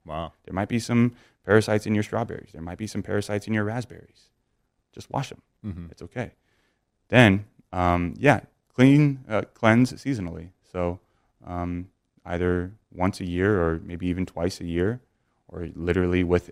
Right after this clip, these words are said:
Speaker 2: every change of the season, do a parasite cleanse.
Speaker 1: Mm-hmm.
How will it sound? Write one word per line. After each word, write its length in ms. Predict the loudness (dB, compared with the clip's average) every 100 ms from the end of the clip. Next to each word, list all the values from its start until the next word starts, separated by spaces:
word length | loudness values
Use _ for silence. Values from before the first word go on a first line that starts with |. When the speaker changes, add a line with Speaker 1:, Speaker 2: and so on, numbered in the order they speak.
| -8
Speaker 2:
every 480 | -8 -4 -2 -2
change 400 | -4 -10 -6 -4
of 120 | -4 -6
the 80 |
season, 460 | -10 -10 -4 -2 -2 -8 _ _ _ _ _
do 160 | -4
a 40 | -2
parasite 440 | 2 2 0 -12
cleanse. 300 | _ -20 -14
Speaker 1:
Mm-hmm. 220 | -12 -10